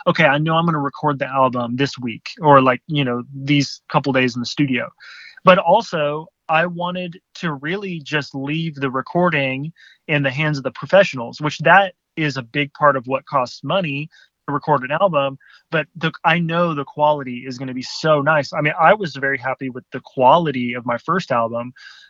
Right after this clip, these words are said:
I feel like if I could just do that, you know, release a similarly adequate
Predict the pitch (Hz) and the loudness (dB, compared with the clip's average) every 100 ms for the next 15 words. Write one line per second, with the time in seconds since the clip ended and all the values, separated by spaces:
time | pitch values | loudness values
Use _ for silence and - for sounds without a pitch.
0 | - 143 - 156 139 123 - _ - 143 | 2 2 2 -4 -2 -4 -6 _ -10 -4
1 | 139 135 135 135 - 120 135 135 127 135 | -4 -4 -8 -8 -10 -8 -4 -4 -2 0
2 | 139 143 _ _ _ _ _ 180 151 131 | 0 -4 _ _ _ _ _ -6 -4 -4
3 | 131 135 135 143 123 - 160 147 139 139 | -4 -6 -6 -8 -8 -4 -2 0 -2 -2
4 | 131 127 120 - _ _ 147 139 139 139 | -4 -6 -10 -14 _ _ 4 4 4 -6
5 | 127 | -10